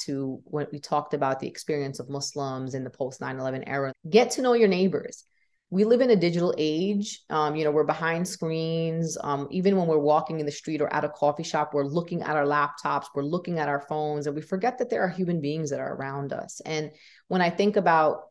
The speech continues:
the experiences of Muslim Americans, I say to myself, "What if our neighbors just knew us more?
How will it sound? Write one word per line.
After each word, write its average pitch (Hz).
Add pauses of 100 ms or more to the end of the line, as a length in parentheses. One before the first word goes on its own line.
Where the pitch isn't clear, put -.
the -
experiences 170
of 147
Muslim 151
Americans, 143
I 135
say -
to 190
myself, 185
"What 190
if 254
our 240
neighbors 170
just 143
knew 151
us 147
more? 131